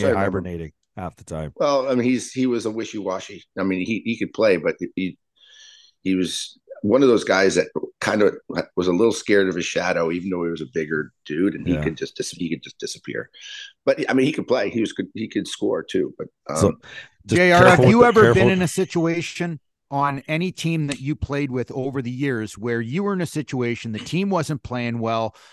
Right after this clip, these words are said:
Speaker 3: you needed a lifeline, G M's gotta make a decision. Do I fire the coach? Do I make a trade?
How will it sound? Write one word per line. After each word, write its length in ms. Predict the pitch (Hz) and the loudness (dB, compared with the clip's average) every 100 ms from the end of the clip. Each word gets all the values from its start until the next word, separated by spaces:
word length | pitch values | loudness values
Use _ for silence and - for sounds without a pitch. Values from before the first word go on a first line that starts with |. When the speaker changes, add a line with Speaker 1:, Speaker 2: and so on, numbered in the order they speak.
| _ - | _ -6
Speaker 3:
you 120 | 113 | -2
needed 340 | 147 220 226 | 2 4 4
a 60 | 185 | 4
lifeline, 880 | 143 131 127 - 127 123 117 120 - _ _ _ | 4 2 0 -4 -4 -2 -2 -4 -8 _ _ _
G 240 | - 185 208 | -4 -2 0
M's 180 | 180 | -2
gotta 220 | 120 156 143 | 0 -2 0
make 220 | 143 143 | -2 -4
a 40 | |
decision. 500 | 127 107 185 160 87 | -8 -4 -2 -2 -4
Do 140 | 78 90 | -10 -12
I 100 | 87 | -10
fire 360 | - 98 98 | -6 -4 -4
the 80 | 85 | -6
coach? 440 | - 156 175 160 - | 0 2 4 2 -4
Do 140 | 98 | -8
I 100 | 80 85 | -8 -6
make 260 | 95 92 | -6 -6
a 40 | 85 | -6
trade? 600 | - 160 160 151 156 | 0 4 6 4 2